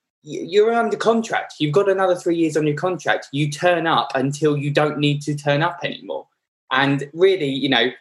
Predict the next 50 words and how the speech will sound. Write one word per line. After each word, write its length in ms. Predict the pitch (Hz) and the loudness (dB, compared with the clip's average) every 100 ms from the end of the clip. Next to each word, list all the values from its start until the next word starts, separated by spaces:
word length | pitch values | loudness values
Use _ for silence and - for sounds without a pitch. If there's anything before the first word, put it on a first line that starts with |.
| _ _ _ _ _ _ | _ _ _ _ _ _
there 140 | 156 160 | 0 4
hasn't 260 | 190 170 143 | 2 2 -2
actually 340 | 160 - 147 | -2 -2 -2
been 180 | 143 135 | 2 2
a 60 | |
proper 480 | 127 - 151 147 143 | 0 0 0 2 4
offer 220 | 143 143 | 4 2
on 240 | 135 139 131 | 0 2 0
the 80 | 127 | 0
table 320 | 147 143 120 | 2 0 0
from 160 | 135 | -4
City 380 | 127 147 147 - | 0 -2 0 0
as 200 | 139 135 | 0 -2
far 320 | - 147 139 123 | 0 2 4 2
as 100 | 139 | 0
I 200 | 143 120 | 0 0
know. 440 | 139 131 - 131 _ - | 0 0 -2 -6 _ 0
They 100 | 139 | 2
haven't 220 | 165 143 | 2 2
actually 520 | 135 147 139 135 123 | 0 0 -4 -2 0
laid 300 | 123 131 127 135 | 2 2 2 0
down 240 | 131 127 | 0 2
the 80 | 127 | 0
money 520 | 127 127 123 123 - _ - | 0 0 0 0 -2 _ 2
or 220 | 139 139 | 2 2
close 380 | - 143 143 - | 2 2 2 -2
to 100 | 123 | 0
the 120 | 123 | 2
money 320 | 123 123 123 | 2 0 -2
to 140 | 123 135 | 2 0
actually 280 | 135 127 | 0 -8
say, 380 | 123 127 123 123 _ _ | -2 2 2 0 _ _
"Yes, 300 | 139 139 143 | 0 0 0
we 80 | 135 | -2
would 160 | 123 123 | -2 2
like 300 | 139 143 - | 2 2 -4
you." 200 | - 71 - _ _ _ 156 | -6 -6 -10 _ _ _ -2
So 60 | |
for 100 | 147 | 4
him 300 | 175 196 208 208 | 4 4 0 2
to, 100 | 208 | 4
you 280 | 190 170 147 | 4 2 0
know, 160 | 131 | 0
down 320 | 127 165 147 147 | 2 2 2 -2
tools 380 | 170 151 139 | 0 0 0
and 100 | 139 | 0
refuse 440 | 135 127 151 143 - | -2 -4 -4 -4 -6
to 80 | 143 | -8
train 480 | - 147 143 135 | 0 2 2 2
and, 200 | 127 127 | 0 0